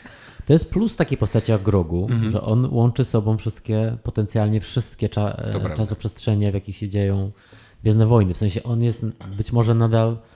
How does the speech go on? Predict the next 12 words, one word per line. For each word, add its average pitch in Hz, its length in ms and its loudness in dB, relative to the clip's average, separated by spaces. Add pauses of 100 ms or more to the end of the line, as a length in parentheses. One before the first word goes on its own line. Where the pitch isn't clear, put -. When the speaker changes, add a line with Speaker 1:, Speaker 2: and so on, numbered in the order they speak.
(300)
Speaker 1:
nie 113 100 2
ma 113 120 4
powodu, 113 340 2
żeby 110 160 2
sądzić, 107 340 0
że 107 160 2
nie 107 160 2
żyje 104 360 0
w - 160 -18
okresie 107 420 -6
sequeli. 85 600 2
Speaker 2:
Mhm. 95 320 -4